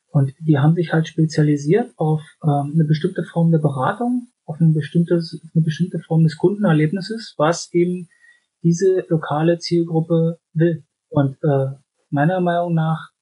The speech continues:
ist es auch in Zukunft noch so, wenn du jemanden kennst, jemanden vertraust, jemanden gut leiden kannst, dann umgibst du dich mehr mit dem. Und es kann mir doch heute keiner mehr erzählen, ich weiß nicht, wieso,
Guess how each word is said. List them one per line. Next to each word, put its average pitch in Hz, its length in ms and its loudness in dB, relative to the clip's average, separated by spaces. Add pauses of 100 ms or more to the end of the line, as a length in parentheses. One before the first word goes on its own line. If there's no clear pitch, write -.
(300)
ist 165 160 -2
es 170 140 -4
auch - 280 -8
in 160 80 2
Zukunft 247 400 -8
noch 160 100 0
so, 139 220 -4
wenn 147 140 0
du 151 60 0
jemanden 151 380 -2
kennst, - 460 -4 (140)
jemanden 156 380 2
vertraust, 151 720 -4
jemanden 151 300 0
gut 147 160 -6
leiden 165 300 -2
kannst, 208 400 -6 (260)
dann 151 400 0 (120)
umgibst 156 440 0
du 214 60 -2
dich 202 200 -2
mehr 170 160 4
mit 190 160 -6
dem. 170 240 0
Und 139 120 -6
es 135 100 -10
kann 160 160 0
mir 170 100 2
doch 156 160 0
heute 160 200 0
keiner 160 280 -2
mehr 165 180 0
erzählen, 160 500 -2
ich 143 80 -6
weiß 175 160 0
nicht, 143 180 -2
wieso, 156 480 -4